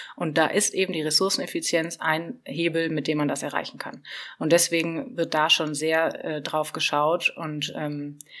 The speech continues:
die haben eben ein großes, also die einzelnen Unternehmen jeweils ein großes Portfolio an Immobilien, da wird viel angekauft, viel verkauft.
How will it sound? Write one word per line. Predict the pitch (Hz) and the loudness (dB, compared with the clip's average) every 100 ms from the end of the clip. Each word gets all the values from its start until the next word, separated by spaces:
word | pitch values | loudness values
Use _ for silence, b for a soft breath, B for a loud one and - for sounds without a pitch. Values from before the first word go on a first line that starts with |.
| B B - | B B -6
die | 160 143 | 0 4
haben | 185 | 4
eben | 196 196 196 | 4 0 -2
ein | 190 180 | -6 -6
großes, | 175 196 196 - | -4 -2 -2 -2
also | 165 151 | -2 -4
die | 143 143 | -6 -4
einzelnen | 139 170 170 165 | -2 -2 -2 -4
Unternehmen | 165 165 165 170 165 | -2 -4 -6 -10 -10
jeweils | 165 160 165 | -4 -2 -2
ein | |
großes | 160 165 - | -4 -4 -6
Portfolio | - 151 - 185 185 185 | -4 -4 -2 -2 2 2
an | 165 | 2
Immobilien, | 147 156 147 180 180 180 175 | 2 -2 -4 -6 -2 -2 0
da | 151 | 0
wird | 151 - | -2 -2
viel | 185 - | -2 2
angekauft, | 175 170 160 165 156 - | 2 0 -4 0 0 0
viel | 180 170 | -6 -2
verkauft. | 165 151 151 151 147 - | 2 2 2 2 2 0